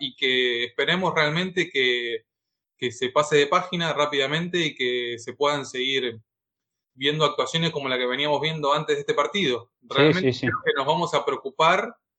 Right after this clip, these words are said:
Speaker 1: si Arsenal llega a perder de esta manera o llega a demostrar una imagen pobre ante distintos tipos de rivales. Contra los tres más importantes de, de la liga, la verdad que va,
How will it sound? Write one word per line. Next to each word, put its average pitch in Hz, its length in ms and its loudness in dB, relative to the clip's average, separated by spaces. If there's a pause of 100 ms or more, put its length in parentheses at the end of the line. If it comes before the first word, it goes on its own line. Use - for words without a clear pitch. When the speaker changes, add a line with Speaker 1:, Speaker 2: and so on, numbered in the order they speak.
(160)
Speaker 1:
si 127 260 -2
Arsenal 147 480 2
llega 127 580 2
a 120 140 -2
perder 127 340 0
de 135 80 -2
esta 131 180 -4
manera 147 380 2
o 131 100 2
llega 135 240 0
a 131 40 0
demostrar 123 340 -6
una 127 160 -4
imagen 127 400 -6
pobre 160 480 0 (500)
ante 120 320 -2
distintos 143 460 -2
tipos 143 280 -2
de 120 60 -4
rivales. 123 600 0
Contra 117 380 -4
los 120 200 -4
tres 180 580 0
más 139 280 -2
importantes 127 580 -4
de, 117 320 -2
de 113 140 -4
la 117 100 0
liga, 139 800 4
la 113 220 0
verdad 120 220 0
que 123 100 -2
va, 120 180 0